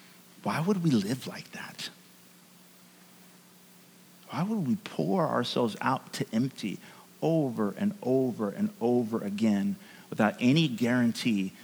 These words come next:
of actually getting something back? Tell you why. Have you ever heard of reciprocal affection?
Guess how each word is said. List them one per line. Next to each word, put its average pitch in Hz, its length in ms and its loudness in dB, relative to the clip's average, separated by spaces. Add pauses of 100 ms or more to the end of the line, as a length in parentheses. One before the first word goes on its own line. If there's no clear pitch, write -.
(180)
of 92 100 -8
actually 104 360 -4
getting 101 260 2
something 98 380 -2
back? 98 240 -4 (2000)
Tell 101 120 -4
you 110 120 2
why. 95 200 -2 (380)
Have 107 120 -4
you 120 100 6
ever 135 180 6
heard 123 320 2
of 107 320 0 (260)
reciprocal 110 580 -2
affection? 117 600 -2